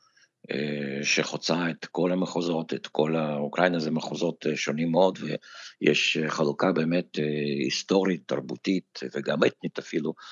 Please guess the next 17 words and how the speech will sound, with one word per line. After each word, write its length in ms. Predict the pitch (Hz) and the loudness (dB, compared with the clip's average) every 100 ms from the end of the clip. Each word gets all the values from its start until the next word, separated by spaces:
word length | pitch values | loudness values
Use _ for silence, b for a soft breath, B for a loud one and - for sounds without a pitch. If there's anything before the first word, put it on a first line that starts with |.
| B B | B B
בין 220 | - 80 | 0 2
מזרח 380 | 82 76 92 - | 0 2 2 2
אוקראינה 420 | - 73 76 73 | -4 -6 -4 -4
למערב 460 | 71 73 76 92 101 | -4 -4 2 4 4
אוקראינה, 480 | - - 73 73 71 | 0 -6 -4 -4 -6
זה 140 | - 67 69 - | -6 -4 -4 -4
בעצם 320 | 69 - 73 | -6 -6 -6
שני 260 | - 76 82 80 - | -4 0 0 -2 -2
עמים 280 | 69 85 82 B B B _ | -2 0 -2 B B B _
מאוד 320 | 78 73 82 | 2 2 2
שונים, 320 | - 76 117 113 - B B B B - | 0 4 4 4 -2 B B B B -6
אבל 240 | - 82 | -2 0
היום 340 | 90 110 131 123 | 6 6 6 4
הם, 280 | 98 101 90 | 4 4 0
אה, 340 | 90 85 82 | 0 0 0
מאוחדים 600 | 87 82 - 73 95 90 | 0 0 -2 -2 0 0
מאוד 400 | 78 85 110 | 2 4 4